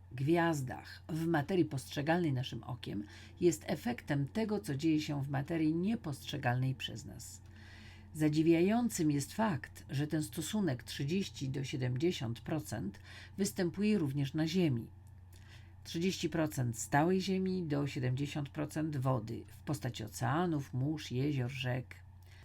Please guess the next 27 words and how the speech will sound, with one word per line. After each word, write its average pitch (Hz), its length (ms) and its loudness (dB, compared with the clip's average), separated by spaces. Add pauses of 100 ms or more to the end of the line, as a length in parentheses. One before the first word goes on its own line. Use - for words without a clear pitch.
(360)
Ten 190 240 6
stosunek 262 680 2
odnajdujemy 180 720 4
także 175 400 2
w 175 80 -2
naszym 151 340 2
organizmie. 156 760 2 (360)
Siedemdziesiąt 160 600 2
procent 135 380 -2
wody 170 440 0
kontra 139 480 0
trzydzieści 123 680 -4
procent 147 420 -4
związków 135 420 -6
chemicznych. - 760 -6 (500)
Uważam 240 460 2
więc, 190 420 0
że 156 180 0
ten 143 200 -2
sam 214 260 0
stosunek 165 580 0
możemy 156 360 0
przyznać 170 540 -2
naszym 131 320 -2
aspektom. 123 720 -8 (520)
Trzydzieści 165 600 -2
procent 135 520 -2